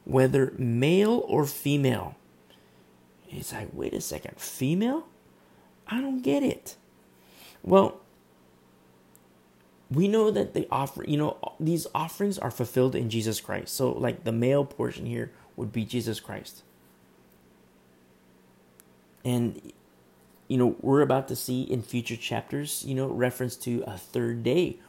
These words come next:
with the peace offering. Very interesting in terms of the fulfillment being Jesus Christ.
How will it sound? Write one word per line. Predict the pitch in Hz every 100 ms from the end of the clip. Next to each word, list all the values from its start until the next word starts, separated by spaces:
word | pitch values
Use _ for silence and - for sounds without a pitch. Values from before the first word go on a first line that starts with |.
| -
with | -
the | 110
peace | - 113 107 -
offering. | 107 - - - - _ _ _ _ _ _ _ _ _ _ _ _ _ _ _ _ _ 80
Very | 76
interesting | - - 58 - - 117
in | 113
terms | - 117 110
of | 110 -
the |
fulfillment | - 113 - 123 123 - - - _ _ _ _ _ _ _ _ _ _ _
being | 110 104
Jesus | 110 101 98
Christ. | - 78 78 -